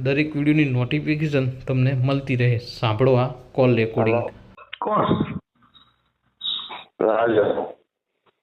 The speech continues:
Speaker 2: હે?
Speaker 3: રાજુ બોલો.
Speaker 2: રાજુભાઈ?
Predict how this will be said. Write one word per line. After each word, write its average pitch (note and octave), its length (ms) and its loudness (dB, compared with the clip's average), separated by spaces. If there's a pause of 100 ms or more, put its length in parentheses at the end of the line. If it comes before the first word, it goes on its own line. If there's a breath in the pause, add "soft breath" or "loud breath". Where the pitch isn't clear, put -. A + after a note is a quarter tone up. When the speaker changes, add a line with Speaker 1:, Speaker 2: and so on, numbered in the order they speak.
Speaker 2:
હે? A#3+ 120 -2 (1900)
Speaker 3:
રાજુ B2 420 2
બોલો. B2 360 4 (680)
Speaker 2:
રાજુભાઈ? F3+ 440 2